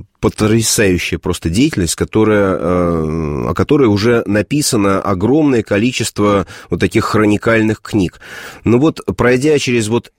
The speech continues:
все это, у меня тут много цифр, конечно, да, то есть и сколько было захвачено, подорвано, сколько было взято в плен, да, какие трофеи, потрясающие цифры.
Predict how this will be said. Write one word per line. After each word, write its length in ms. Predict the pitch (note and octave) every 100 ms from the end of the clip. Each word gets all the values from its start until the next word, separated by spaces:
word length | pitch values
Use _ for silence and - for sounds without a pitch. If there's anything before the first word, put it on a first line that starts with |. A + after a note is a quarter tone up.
| -
все 400 | - - C#3+ A#2 -
это, 600 | D3+ F#3+ - F2+ D2 -
у 80 | F2+
меня 580 | F#2 G2 F2+ F2 E2 D#2+
тут 240 | - F2+
много 360 | F#2 C3 F3 G#2+
цифр, 400 | - G#2 F2 -
конечно, 500 | F#2 F2 E2+ - E2+
да, 520 | G#2+ A2 F#2 E2 D#2+
то 120 | -
есть 460 | D#2+ - - - -
и 440 | - - D#2+ D#2+ D#2 - - -
сколько 420 | - - - B2+ A2+
было 200 | G2+ G2
захвачено, 640 | G2+ - B2+ C3 - G2
подорвано, 680 | - G2+ A2+ C#3 A#2+ G#2 F#2+
сколько 300 | - G#2+ G#2+
было 200 | G2+ G#2
взято 300 | F#2 G2+ G#2+
в 100 | -
плен, 380 | A#2 B2 A2+ F#2+
да, 140 | G#2+
какие 260 | G2 F#2+ B2
трофеи, 460 | G#2 G2+ C3 A2+ - - - -
потрясающие 640 | A#2 D3+ D#3 A#2 F2 F2
цифры. 380 | - E2+ - D2+